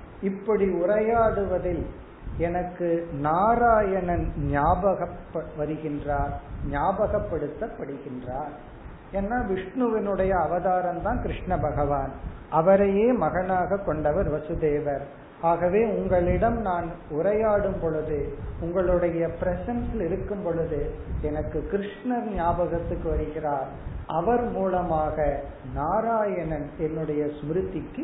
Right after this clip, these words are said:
வருகின்றார். அதாவது நீங்கள் நாராயணனை எனக்கு நினைவூட்டுகிறீர்கள். அதுதான் இதனுடைய சாராம்சம். ஏன்னா ஒவ்வொருத்தரும் நம்ம பார்க்க வந்தா அவரை யாரையாவது நம்ம நினைவூட்டுவார்கள்.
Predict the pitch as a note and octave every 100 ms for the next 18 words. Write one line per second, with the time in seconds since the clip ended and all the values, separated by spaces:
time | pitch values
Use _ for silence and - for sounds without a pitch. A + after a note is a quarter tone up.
0 | B3 D3 D3 D3 A#2 A#2 A#2+ D3+ B2+ -
1 | - - - - - - F#3+ E3 E3 C4+
2 | B3 F3 F3+ F#3 E3+ B3 - D3 C#3+ D#3+
3 | G#3 A#3 A3 G3 F3 D3+ D3 F#3 A#3+ E3
4 | C#3+ C3+ - G3+ D3 D#3+ F#3+ D3 C#3+ -
5 | B3+ D#3 C3 A#2+ - C#3+ C#3+ - - -
6 | - - - F#3+ F3 G3+ G#3 D3+ D3 C3+
7 | G#3 G3+ D3 C#3+ C#3 C3 - - - -
8 | - - - - F#3+ A3 G3+ F#3+ F#3+ F#3+
9 | A3+ A3+ A3+ D4+ C#4 A3 G3+ G3 F#3+ -
10 | G3 A#3 A3 G3+ F#3 F3 G3 D#3 F#3+ E3+
11 | F#3+ F#3+ D#3 D#3+ F#3 G3 G#3+ A3 G#3+ F#3
12 | F#3 E3+ E3 F3 E3 - D#3+ C#3 - C#3+